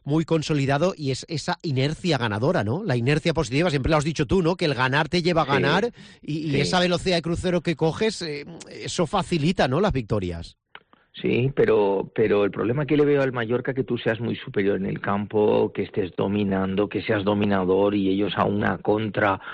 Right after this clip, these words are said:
Speaker 2: a alguna acción más aislada o tal, eh, te puedan hacer muchísimo, muchísimo daño. Pero esa inercia ganadora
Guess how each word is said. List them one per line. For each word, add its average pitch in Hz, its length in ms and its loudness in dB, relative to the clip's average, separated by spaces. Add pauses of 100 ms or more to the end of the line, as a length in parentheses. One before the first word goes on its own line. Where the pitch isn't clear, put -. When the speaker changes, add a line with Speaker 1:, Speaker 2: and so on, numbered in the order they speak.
(280)
Speaker 2:
a 107 160 0
alguna 104 720 2
acción 104 520 0
más 107 240 0
aislada 104 920 2
o 101 400 0
tal, 113 340 2 (380)
eh, 123 420 4
te 113 100 0
puedan 104 280 0
hacer 120 240 0
muchísimo, 101 920 -2
muchísimo 98 640 0
daño. 117 480 2 (540)
Pero 98 720 4
esa 110 280 0
inercia 110 580 0
ganadora 110 680 2